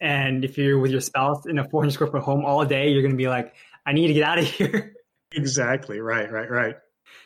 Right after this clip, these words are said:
Speaker 1: I mean, yeah, there's some T V shows on Netflix that, you know, they're making these homes out of, like, container crates and they look nice.
Speaker 2: Yeah, I know some of them are really beautiful. But yeah, it's definitely, like, a,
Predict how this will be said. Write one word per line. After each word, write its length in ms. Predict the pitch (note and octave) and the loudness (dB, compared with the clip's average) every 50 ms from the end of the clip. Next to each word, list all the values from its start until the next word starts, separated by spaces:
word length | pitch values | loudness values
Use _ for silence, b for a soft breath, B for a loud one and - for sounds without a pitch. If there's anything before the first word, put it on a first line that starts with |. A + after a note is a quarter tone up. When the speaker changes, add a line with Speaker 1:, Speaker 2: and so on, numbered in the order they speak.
| B B _ | B B _
Speaker 1:
I 60 | C3 | -8
mean, 100 | C3 C3+ | -6 -4
yeah, 180 | D#3+ F#3 D3+ C3 | -2 -2 -2 -2
there's 160 | B2 C#3+ C#3+ | -4 -4 -4
some 100 | - D3+ | -4 -6
T 180 | C#3 D#3 D#3 | -4 -4 -4
V 140 | D3+ D3+ D#3+ | -2 -2 -4
shows 260 | C#3+ - D3 C3 B2 | -2 -2 -2 -2 -2
on 120 | C3 B2 A#2+ | -4 -6 -6
Netflix 400 | B2+ C#3+ C#3+ - B2+ A#2 - - | -6 -8 -8 -8 -10 -12 -10 -12
that, 260 | B2 A#2 A#2 A#2+ - _ _ _ _ _ _ | -12 -12 -12 -14 -14 _ _ _ _ _ _
you 80 | D3 | -8
know, 200 | C#3 B2+ A#2+ C3+ - b b b b b | -8 -8 -10 -14 -20 b b b b b
they're 120 | - C3+ | -2 0
making 260 | C#3+ C#3 C#3 C#3+ D3 | 0 0 0 2 2
these 160 | C#3 C3+ A#2+ - | 2 2 2 0
homes 280 | C#3+ C#3+ D3 C#3 C3+ | 0 2 2 2 0
out 180 | - B2+ B2 B2 | 0 -4 -4 -2
of, 240 | C3 B2+ A#2+ G#2+ B2+ | -2 -4 -4 -4 -6
like, 160 | B2 A2+ - | -6 -6 -6
container 320 | C3 - - D3 D3+ D3 | -6 -4 -2 -2 -2 -2
crates 420 | C#3 - A#2+ A2 A2 - - - - _ _ _ _ | -2 -2 -4 -6 -4 -6 -12 -16 -18 _ _ _ _
and 260 | - B2 B2 B2 B2 C3+ | -12 -8 -6 -4 -4 -2
they 40 | |
look 160 | E3+ G#3 G3+ F#3+ | -2 -2 -2 0
nice. 400 | E3+ F#3+ G#3 G3+ - - - _ _ _ _ _ _ _ _ _ _ _ | 0 0 0 -2 -6 -10 -14 _ _ _ _ _ _ _ _ _ _ _
Speaker 2:
Yeah, 140 | B2+ C3 D3+ | -2 0 2
I 40 | D#3+ | 2
know 120 | D3+ C#3 | 2 2
some 180 | - - D3 E3 | 2 2 2 2
of 100 | G#3 G3+ | 2 0
them 200 | F3 B2+ A2+ G#2+ | -2 -4 -4 -4
are 140 | G#2+ G#2 G#2 | -4 -6 -6
really 640 | G#2+ B2+ C3+ A2+ C3+ D#3 F3 F#3 F3+ D3 A2+ G2 G2 | -8 -10 -10 -6 -2 0 2 4 2 2 0 -2 -2
beautiful. 560 | - A#2+ C3 B2+ G#2 - A2 F#2 E2+ E2+ B B B B B B B _ | 0 0 0 0 0 -4 -8 -12 -14 -14 B B B B B B B _
But 100 | - A#2+ | -4 -2
yeah, 240 | C#3 C3+ C3 G#2 G2 G#2+ - _ | 0 0 2 0 -2 -4 -6 _
it's 240 | - A#2+ G#2+ - | -8 -6 -6 -2
definitely, 360 | - C#3+ B2 - B2+ A2 G2+ G2+ | 0 -2 -2 0 -2 -2 -2 0
like, 240 | G2+ G2+ G2+ - | 0 -2 -2 -4
a, 240 | - G2 G2 F#2+ G2 | -6 -6 -6 -8 -8